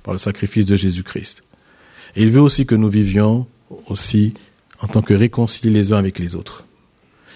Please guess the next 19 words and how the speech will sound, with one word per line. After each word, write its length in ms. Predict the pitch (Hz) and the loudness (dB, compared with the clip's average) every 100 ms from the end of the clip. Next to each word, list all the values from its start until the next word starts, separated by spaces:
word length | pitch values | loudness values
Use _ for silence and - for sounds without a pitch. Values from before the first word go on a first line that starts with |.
| - - | -16 -2
Car 180 | 98 | 0
Dieu 320 | 98 107 143 160 | 2 4 4 4
était 280 | 135 123 | 0 -4
en 80 | 110 | -4
Christ, 380 | 101 107 110 110 | -6 -4 -4 0
réconciliant 640 | 110 127 131 - 110 113 | -2 0 -2 -4 -2 2
le 100 | 107 | 2
monde 300 | 101 110 113 | 4 4 2
avec 460 | 101 92 95 - - _ _ _ _ _ _ _ | 0 -2 -6 -8 -20 _ _ _ _ _ _ _
lui-même. 400 | 98 107 98 87 | 0 2 2 0
Que 100 | 101 | 0
le 40 | 160 | -2
Seigneur 240 | 165 151 | 2 2
nous 240 | 139 127 123 | 2 2 0
aide 140 | 120 | 0
à 80 | 110 | -2
vivre 440 | 104 156 143 120 | -2 -4 -2 -4
ces 200 | 113 113 | -6 -8
choses 420 | - 107 104 101 | -8 -8 -8 -10